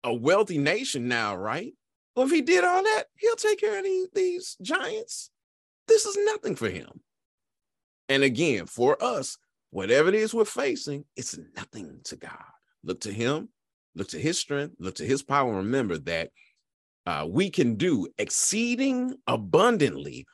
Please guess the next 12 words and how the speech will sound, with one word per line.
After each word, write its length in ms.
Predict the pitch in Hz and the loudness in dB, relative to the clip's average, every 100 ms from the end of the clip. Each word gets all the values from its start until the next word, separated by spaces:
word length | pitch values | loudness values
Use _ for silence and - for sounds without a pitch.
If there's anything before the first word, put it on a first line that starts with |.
| _ _ | _ _
above 580 | - 107 98 175 185 190 - | -2 2 4 6 6 4 2
all 240 | 135 143 | 6 6
that 160 | 135 117 | 4 2
we 140 | 131 | 2
can 180 | 139 113 - | -2 -4 -2
ask 380 | 135 151 156 - | 0 0 -2 -2
or 220 | 120 226 - | 0 0 0
think, 300 | 247 143 - - _ _ - | -4 -4 -6 -16 _ _ -6
according 480 | 107 - 170 160 151 | -6 2 2 4 2
to 120 | 123 | 2
the 140 | 92 | 0
power 640 | 85 - 82 78 69 52 | -2 -4 -4 -4 -4 -8